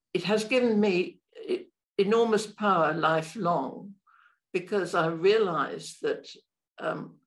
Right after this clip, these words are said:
I had dealt with that change. And yes, I, nothing else is much, is going to faze me.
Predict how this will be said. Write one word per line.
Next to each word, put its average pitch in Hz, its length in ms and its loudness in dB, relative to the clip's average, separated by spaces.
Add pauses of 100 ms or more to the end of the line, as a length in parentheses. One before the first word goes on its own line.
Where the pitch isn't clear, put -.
(120)
I 160 100 0
had 180 260 -4
dealt 190 320 -2
with 165 160 -6
that - 300 -4
change. - 840 -10 (540)
And 262 160 -2
yes, 320 400 -4 (440)
I, 233 180 -6 (120)
nothing 240 440 -6
else 160 260 -6
is 151 120 -12
much, - 300 -12 (140)
is 156 100 -12
going 151 220 -2
to - 80 -10
faze 165 600 0
me. - 420 -10